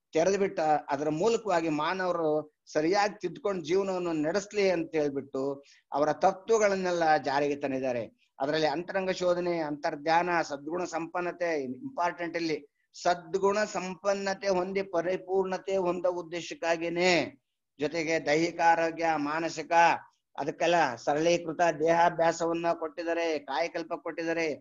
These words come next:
ಇದನ್ನೆಲ್ಲ ಯಾಕೆ ಕೊಟ್ಬಿಟ್ರಪ್ಪ ಅಂದ್ರೆ ಇಲ್ಲಿ ಮನುಷ್ಯರು ಅಡ್ಡದಾರಿಗೆ ಹೋಗ್ಬಾರ್ದು, ಮನುಷ್ಯರು ಕೆಟ್ಟ ದಾರಿಗೆ ಹೋಗ್ಬಾರ್ದು, ಅವರೆಲ್ಲ ತಮ್ಮ ಜೀವನವನ್ನ ಸುಖಮಯ ಮಾಡ್ಕೊಳ್ಬೇಕು ಅನ್ನೋ ಒಂದು ಉದ್ದೇಶಕ್ಕಾಗಿ ಮಹರ್ಷಿ ಅವರು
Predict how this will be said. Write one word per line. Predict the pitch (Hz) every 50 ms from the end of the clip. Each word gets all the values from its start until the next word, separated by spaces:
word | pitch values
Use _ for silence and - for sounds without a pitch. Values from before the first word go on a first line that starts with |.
| _ _ _ _ _ -
ಇದನ್ನೆಲ್ಲ | 135 135 147 160 165 170 190 220 247
ಯಾಕೆ | 262 240 214 185 196 208 -
ಕೊಟ್ಬಿಟ್ರಪ್ಪ | 196 190 190 - - 175 170 151 160 156 - 151
ಅಂದ್ರೆ | 135 127 123 117 120 127 143 156 165 175 170 - _ _ _ _ _
ಇಲ್ಲಿ | 147 151 160 160
ಮನುಷ್ಯರು | 151 147 147 147 165 202 214 202 - - 196 202 214 226
ಅಡ್ಡದಾರಿಗೆ | 214 - - 156 147 151 202 202 202 190 190 196 196 165
ಹೋಗ್ಬಾರ್ದು, | 170 180 180 165 165 175 170 170 160 143 151 170 185 180 165 143 123 113 - _ _ _ _ _ 147
ಮನುಷ್ಯರು | 165 190 202 190 - 196 196 202 196
ಕೆಟ್ಟ | - 165 151 151
ದಾರಿಗೆ | 202 202 208 214 214 214 196
ಹೋಗ್ಬಾರ್ದು, | 196 196 190 175 180 175 165 147 151 165 170 160 135 110 - _ _ _ _
ಅವರೆಲ್ಲ | 127 139 151 156 156 180 202 226 247 269 285 269 254 254 -
ತಮ್ಮ | 170 175 202 226 240
ಜೀವನವನ್ನ | 190 165 220 226 220 220 214 202 202 202 190 175
ಸುಖಮಯ | 165 - 147 - 220 226 233 233
ಮಾಡ್ಕೊಳ್ಬೇಕು | 220 208 196 185 - - 185 180 175 175 170 170 175
ಅನ್ನೋ | 165 165 160
ಒಂದು | 156 156 151 147 147
ಉದ್ದೇಶಕ್ಕಾಗಿ | 151 143 151 151 147 - 143 131 - - 123 123 117 123 139 139 143 143 143 - - _ _ _ - 117 123
ಮಹರ್ಷಿ | 135 143 156 175 175 165 - - 151
ಅವರು | 139 123 117 117 113 131 135 139 143 139 143